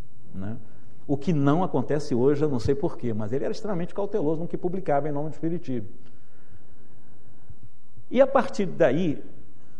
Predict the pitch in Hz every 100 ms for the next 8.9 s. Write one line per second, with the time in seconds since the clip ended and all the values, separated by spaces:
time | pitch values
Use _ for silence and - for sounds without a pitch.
0 | - - - 202 202 226 220 - 196 208
1 | 139 127 123 117 - - 185 - 185 202
2 | 190 190 - - - - - 175 151 151
3 | 143 135 147 165 139 120 120 120 110 -
4 | 143 147 113 139 147 165 160 - - 185
5 | 180 135 143 135 120 117 117 113 - 131
6 | 151 - - - - - - - - -
7 | - - - - - - - - - 302
8 | 226 208 190 139 - 175 127 101